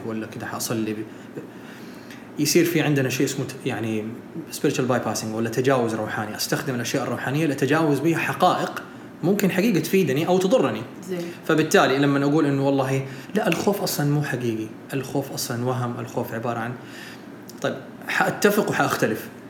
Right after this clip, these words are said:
Speaker 1: الخوف نفسه حقيقي والخوف،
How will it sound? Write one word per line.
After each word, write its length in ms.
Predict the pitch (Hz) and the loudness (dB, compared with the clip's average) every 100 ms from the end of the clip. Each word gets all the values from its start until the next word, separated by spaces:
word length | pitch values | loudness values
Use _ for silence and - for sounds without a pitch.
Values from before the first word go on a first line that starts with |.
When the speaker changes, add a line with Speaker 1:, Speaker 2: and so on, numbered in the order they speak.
| - - - - - 180 | -18 -18 -18 -16 -4 4
Speaker 1:
الخوف 640 | 170 160 - 202 269 - | 4 6 6 6 4 6
نفسه 440 | 196 226 - 247 302 | 4 6 4 4 4
حقيقي 540 | - - 143 - 156 - - - - - - - - - - - - - - | 4 4 4 4 0 -2 -8 -16 -18 -18 -18 -18 -16 -16 -18 -18 -18 -8 0
والخوف، 640 | 143 151 147 202 208 - | 4 6 6 6 6 4